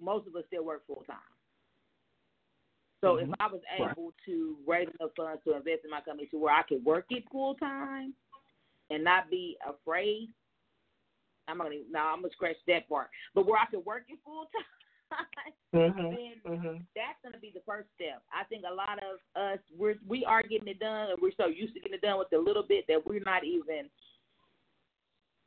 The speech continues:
Speaker 1: actually putting that actual faith in ourselves that we want everybody else to put in us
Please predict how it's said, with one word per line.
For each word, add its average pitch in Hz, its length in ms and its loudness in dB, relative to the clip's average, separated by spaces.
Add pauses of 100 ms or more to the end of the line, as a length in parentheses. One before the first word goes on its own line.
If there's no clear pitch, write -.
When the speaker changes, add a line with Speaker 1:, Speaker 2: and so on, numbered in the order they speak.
(260)
Speaker 1:
actually 175 400 2
putting 196 320 0
that 170 180 -8
actual 156 640 -6 (120)
faith 175 340 0
in 170 160 -8
ourselves 170 500 -2
that 165 100 0
we 156 80 0
want 165 200 -2
everybody 170 320 0
else 185 100 -6
to 190 60 -16 (100)
put 185 80 -4
in 196 80 -6
us 202 220 -2